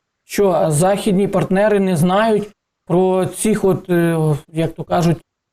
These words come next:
людей, які, чи не знаю я вже, чи їх лю-, людьми можна назвати,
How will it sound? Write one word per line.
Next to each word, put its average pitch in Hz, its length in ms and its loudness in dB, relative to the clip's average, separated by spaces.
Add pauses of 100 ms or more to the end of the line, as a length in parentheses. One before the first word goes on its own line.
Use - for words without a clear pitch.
людей, 196 500 2
які, 190 540 0
чи 175 160 -2
не 165 100 2
знаю 165 380 2
я 165 100 -2
вже, 160 240 0
чи 170 180 -2
їх 160 200 0
лю-, 170 140 2
людьми 175 400 2
можна 156 300 0
назвати, 180 580 0